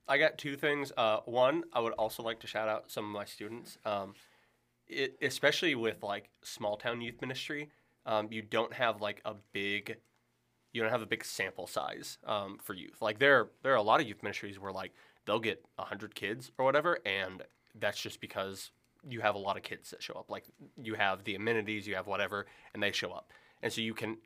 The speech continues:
you eventually will have students that get it, um, because of just how many there are.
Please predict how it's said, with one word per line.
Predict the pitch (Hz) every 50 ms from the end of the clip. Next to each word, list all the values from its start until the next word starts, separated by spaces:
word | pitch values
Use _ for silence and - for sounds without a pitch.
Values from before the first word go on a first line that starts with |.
| _ _ -
you | 117 123 120
eventually | 113 107 104 143 139 117 - 139 123 110
will | 104 104 101 -
have | - - 117 117 113 107 104 107
students | - - - - 107 95 95 92 - - - -
that | - 107 95 101 - - _ _ _ _
get | - 208 190 113
it, | 123 143 139 - - _ - _ _ _ _
um, | - 101 92 92 92
because | - 113 - - - - 113 104 95
of | 101 92
just | 95 - 95 - -
how | - 104 95 92
many | 98 98 98 98 98 98 92 90
there | 85 90 87 73
are. | 57 - -